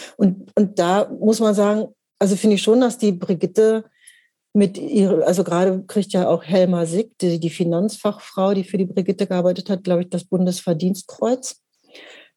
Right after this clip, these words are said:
weil sie immer gesagt hat, ein Mann ist keine Lebensversicherung. Ihr müsst Geld verdienen, selber eigenständig sein. Und, ähm, da, also da fand ich schon, oder dass die Brigitte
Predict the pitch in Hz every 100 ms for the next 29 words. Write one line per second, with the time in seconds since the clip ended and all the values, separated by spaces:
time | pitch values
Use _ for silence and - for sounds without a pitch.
0 | _ 180 175 185 208 180 180 202 214 -
1 | 165 190 202 202 180 170 160 208 208 175
2 | 180 170 185 185 190 185 175 170 175 -
3 | 190 196 226 208 220 262 - _ _ _
4 | _ _ _ _ _ _ _ _ - 190
5 | 185 180 - - - _ 156 156 - 180
6 | 196 214 208 147 160 190 208 151 175 -
7 | 185 196 190 - 196 208 240 233 _ _
8 | - 185 185 180 - 180 180 180 208 196
9 | _ _ _ _ - _ _ _ _ 208
10 | 220 - - 190 190 180 170 - 180 185
11 | 196 - - 190 240 254 170 180 - _
12 | _ _ 196 180 220 202 202 185 180 190
13 | 196 202 -